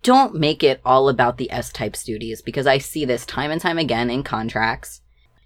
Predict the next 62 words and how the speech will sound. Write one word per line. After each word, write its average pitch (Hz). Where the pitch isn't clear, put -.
is 135
the 131
D 131
and 160
the 175
S-type 131
will 139
sit 160
down, 113
and 120
the 117
D-type 120
will 123
say, 123
"This 131
is 139
what 131
I 120
expect -
of 165
you, 175
and 120
this 139
is 131
what 127
I 110
expect 135
of 147
you, 156
and 123
this 127
is -
how 139
you're 131
gonna 123
address 127
me, 175
and 131
this 123
is 131
what 127
I'm 123
gonna 120
call 117
you." 151
And 143
it's 131
all 143
about 123
the -
S-type -
and 127
the 131
S-type's 127
duties 117
specifically -
and 131
what 120
they 151
have -
to -
do. -